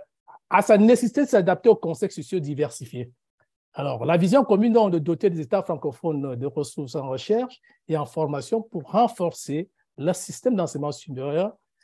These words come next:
met en avant un engagement fort en faveur du développement éducatif durable. Pour Marceline,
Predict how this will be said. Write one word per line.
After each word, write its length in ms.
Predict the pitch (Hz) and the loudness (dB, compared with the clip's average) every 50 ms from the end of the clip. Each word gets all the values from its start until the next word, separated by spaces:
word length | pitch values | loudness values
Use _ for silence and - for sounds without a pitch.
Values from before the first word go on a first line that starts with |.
| _ _ _ _ _ | _ _ _ _ _
met 360 | 147 156 190 202 202 - - _ _ _ _ _ _ _ _ _ _ - | 0 2 2 2 0 -2 -8 _ _ _ _ _ _ _ _ _ _ -4
en 180 | - 170 165 165 | 0 0 2 2
avant 460 | 160 147 123 139 156 185 220 247 _ _ _ _ _ _ _ _ - | 2 2 0 -2 -2 -2 -4 -8 _ _ _ _ _ _ _ _ 2
un 200 | 247 285 294 254 | 4 4 6 6
engagement 460 | 220 196 175 175 165 151 147 170 175 170 | 4 4 4 2 0 0 0 -2 -2 -4
fort 440 | - - - 160 156 151 170 - _ _ _ _ _ _ _ | -6 -2 0 0 0 0 -2 -6 _ _ _ _ _ _ _
en 140 | - 160 147 | -8 -8 -6
faveur 480 | - - 156 143 147 165 170 180 180 - | -4 -4 -2 0 2 2 2 2 -2 -6
du 80 | - 139 | -10 -10
développement 480 | 127 139 123 143 135 139 156 151 - - | -8 -10 -10 -10 -10 -10 -8 -10 -8 -10
éducatif 520 | 139 120 - - 139 127 - - 160 - _ _ _ _ _ _ _ _ _ - | -14 -12 -8 -8 -8 -8 -6 -8 -10 -10 _ _ _ _ _ _ _ _ _ -12
durable. 420 | 151 135 131 127 113 98 92 92 - _ _ _ _ _ _ _ _ _ _ _ _ | -8 -6 -4 -6 -6 -8 -10 -16 -20 _ _ _ _ _ _ _ _ _ _ _ _
Pour 140 | - 208 214 | 2 4 6
Marceline, 580 | 226 233 - - 240 233 294 330 359 381 339 | 6 6 6 4 4 6 8 6 6 6 2